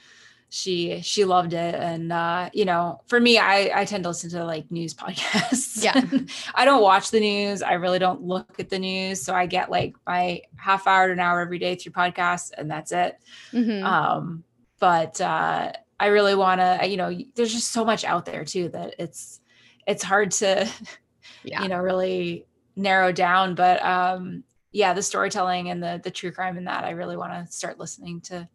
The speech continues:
Speaker 1: to those. So I'll have to check those ones out that you mentioned.
Speaker 2: Yeah, it's interesting how true crime has, like,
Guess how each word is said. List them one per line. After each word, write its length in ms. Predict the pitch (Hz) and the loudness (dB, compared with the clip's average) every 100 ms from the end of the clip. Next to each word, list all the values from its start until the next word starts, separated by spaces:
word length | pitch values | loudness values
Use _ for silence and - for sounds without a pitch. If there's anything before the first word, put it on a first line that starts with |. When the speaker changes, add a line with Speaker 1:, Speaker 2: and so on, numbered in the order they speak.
| - | -20
Speaker 1:
to 100 | 185 | -6
those. 320 | 180 180 180 | -4 -2 -4
So 100 | 190 | 0
I'll 100 | 196 | 2
have 100 | 190 | 2
to 100 | - | -2
check 180 | 190 175 | -8 -8
those 140 | 180 | -10
ones 160 | 185 180 | -12 -8
out 160 | 180 175 | -8 -10
that 100 | - | -12
you 100 | 180 | -8
mentioned. 420 | 175 180 175 175 _ _ _ - - - - - - | -8 -8 -14 -16 _ _ _ -20 -18 -18 -20 -8 4
Speaker 2:
Yeah, 200 | 320 277 | 6 8
it's 160 | 285 - | 6 4
interesting 580 | - 277 302 302 311 294 | 2 4 4 2 4 2
how 300 | 262 233 214 | 4 6 4
true 260 | 208 - 202 | 2 0 -2
crime 320 | - 185 185 | 0 0 0
has, 300 | 196 180 175 | -2 -4 -2
like, 360 | 185 170 160 | 0 2 0